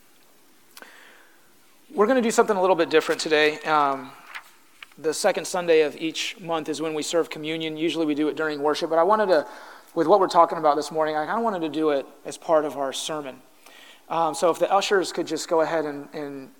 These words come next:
get, go in the back and start passing that out now, uh, that'd be awesome. We're gonna continue the discussion, uh, with, with communion coming up. And I wanna look in Romans chapter three,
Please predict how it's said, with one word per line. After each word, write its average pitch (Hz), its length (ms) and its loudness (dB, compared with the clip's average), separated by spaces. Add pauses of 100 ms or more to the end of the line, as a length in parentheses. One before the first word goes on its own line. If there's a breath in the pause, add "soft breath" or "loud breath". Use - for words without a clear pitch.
(140)
get, 165 200 -6
go 165 140 2
in 156 40 -2
the 147 60 -6
back 147 220 4
and 156 80 -10
start 151 240 0
passing 156 320 0
that 147 140 2
out 147 180 4
now, 143 300 -2 (440 loud breath)
uh, 143 200 -2
that'd 147 160 2
be 143 120 -4
awesome. 143 440 -2 (300)
We're 196 140 2
gonna 226 100 4
continue 240 420 0
the 208 100 6
discussion, 175 520 0 (880)
uh, 156 240 4
with, 175 380 6
with 165 220 0
communion 165 400 -4
coming 156 300 -2
up. 143 140 4
And 160 100 4
I 202 60 10
wanna 254 200 6
look 190 400 6 (380 loud breath)
in 175 180 0
Romans 190 600 4
chapter 180 480 6
three, 160 600 -2